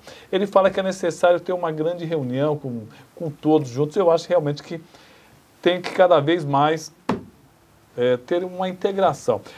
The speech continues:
Eu espero poder contar com vocês. Aliás, eu queria, é, repetir, o Argentino é do Bom Clima, a Jô, Tabuão, o Lima, Vila Galvão, Amon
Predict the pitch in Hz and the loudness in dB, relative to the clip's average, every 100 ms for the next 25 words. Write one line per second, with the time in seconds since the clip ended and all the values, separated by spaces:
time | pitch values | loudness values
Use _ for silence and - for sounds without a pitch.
0 | - 277 262 - 214 208 175 - _ _ | -6 -2 2 4 6 4 -2 -12 _ _
1 | - 180 151 147 143 139 135 151 170 202 | -4 0 2 2 2 2 2 2 4 2
2 | 196 220 202 208 233 - 175 175 196 196 | 2 0 4 4 2 0 -8 -6 -6 -2
3 | 202 190 156 - - _ _ _ - 147 | 2 2 0 -4 -20 _ _ _ -8 0
4 | 147 143 135 156 160 151 147 151 156 143 | 2 2 2 0 -4 -2 4 6 6 4
5 | 156 147 147 147 143 - 143 131 139 127 | -4 -4 -2 -2 -4 -2 -2 0 0 2
6 | 165 190 - 127 123 127 180 - - - | 0 0 -6 -4 -4 -4 -6 -8 -20 -2
7 | 147 143 110 127 127 110 - 156 139 139 | 2 2 0 -2 0 -2 2 2 2 -4
8 | 135 131 170 - - - 180 143 135 139 | 2 2 2 -2 -20 -6 -4 -2 0 0
9 | 139 135 _ - 143 156 147 135 123 143 | 0 -4 _ -6 0 2 4 4 4 0
10 | 180 180 _ _ - 143 127 127 123 | 0 -4 _ _ -2 0 2 2 2